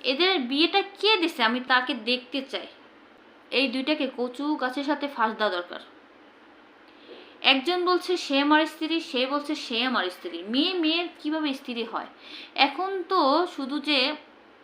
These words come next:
আমাদের সমাজ হচ্ছে সেটা নয়, সব জায়গায় হচ্ছে এরকম। সমকামিতা দিন দিন বেড়েই যাচ্ছে, দিন দিন সমকামিতা, বেহায়াপনা,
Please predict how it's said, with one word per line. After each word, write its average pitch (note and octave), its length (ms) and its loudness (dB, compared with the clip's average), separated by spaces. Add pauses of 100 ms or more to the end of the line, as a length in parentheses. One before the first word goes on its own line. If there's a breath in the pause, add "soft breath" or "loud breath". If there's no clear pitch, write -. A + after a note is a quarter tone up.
(340)
আমাদের B3 260 2
সমাজ B3 400 2
হচ্ছে D4 440 -2
সেটা G#3+ 300 -4
নয়, D3+ 200 -8 (460 loud breath)
সব D#4+ 340 6
জায়গায় C#4+ 280 2
হচ্ছে G3 280 -6
এরকম। F3 300 -8
সমকামিতা C#4+ 840 2
দিন B3+ 320 4
দিন C#4 200 4
বেড়েই A#3+ 320 2
যাচ্ছে, - 380 -6 (600 loud breath)
দিন F4+ 300 2
দিন F#4+ 240 2
সমকামিতা, C#4 840 4
বেহায়াপনা, B3 800 0